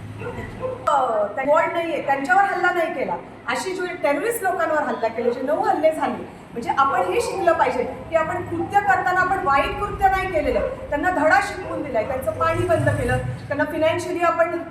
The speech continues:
कमजोर केलं, म्हणजे यांना दगडा दाखवून दिला साहेबांनी. पंधरा दिवसात आपण पाहिलं की कसं युद्ध हळूहळू पद्धतीने झालं, असं नाही की आपण डायरेक्ट वॉर केला.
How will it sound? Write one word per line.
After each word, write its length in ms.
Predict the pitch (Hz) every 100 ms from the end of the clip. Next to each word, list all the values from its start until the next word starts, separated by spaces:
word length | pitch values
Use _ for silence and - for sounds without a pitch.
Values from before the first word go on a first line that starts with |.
| - 494 -
कमजोर 320 | 330 339 392
केलं, 280 | 370 285 180 - -
म्हणजे 320 | 240 240 302
यांना 260 | 302 302
दगडा 400 | 381 277 269 294
दाखवून 400 | 392 392 - 427
दिला 180 | 403 330
साहेबांनी. 520 | 294 269 254 247 -
पंधरा 360 | - 277 277 311
दिवसात 300 | 330 330 339
आपण 200 | 330 330
पाहिलं 520 | 330 330 330 311 - - - - -
की 40 | -
कसं 360 | - - 427
युद्ध 220 | 359 359 349
हळूहळू 540 | 349 311 339 311 330
पद्धतीने 560 | 339 320 349 349 330 311
झालं, 260 | 277 208 - - 508 -
असं 220 | 262 359
नाही 120 | 381
की 60 | 359
आपण 260 | 339 339
डायरेक्ट 440 | 320 294 339 285 277
वॉर 120 | 269
केला. 280 | 277 233